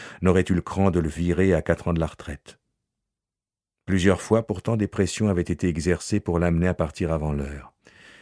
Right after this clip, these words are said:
Mais céder au chef ou se laisser intimider par lui, il n'en était pas question. Bien qu'on n'y débordât pas d'amour pour lui,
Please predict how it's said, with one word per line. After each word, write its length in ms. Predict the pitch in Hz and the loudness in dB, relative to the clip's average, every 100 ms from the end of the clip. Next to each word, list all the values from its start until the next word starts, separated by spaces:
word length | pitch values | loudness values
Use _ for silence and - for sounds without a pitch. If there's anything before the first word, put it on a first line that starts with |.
| - _ _ _ - | -20 _ _ _ -16
Mais 80 | 98 | -6
céder 300 | - 98 104 | 2 6 6
au 160 | 95 | 6
chef 320 | 87 113 101 | 4 4 4
ou 40 | 87 | 2
se 140 | - | 0
laisser 280 | 90 90 - | 0 2 0
intimider 440 | 87 90 87 82 | 0 0 0 0
par 240 | 85 85 80 | 2 2 2
lui, 320 | 82 90 90 _ _ _ _ - | 2 0 -2 _ _ _ _ -8
il 120 | 92 | -2
n'en 120 | 85 | 0
était 180 | 82 - | 0 -2
pas 140 | 80 | -4
question. 420 | 80 76 - - - - _ _ _ _ _ _ _ _ _ _ | -4 -4 -8 -14 -16 -18 _ _ _ _ _ _ _ _ _ _
Bien 260 | 78 104 135 | 0 4 4
qu'on 160 | 127 110 | 4 4
n'y 120 | 113 | 6
débordât 440 | 110 104 107 101 | 4 6 6 6
pas 180 | - 104 | 4 4
d'amour 340 | 90 90 85 | 4 2 2
pour 180 | - 80 | 0 0
lui, 260 | 82 113 | 2 2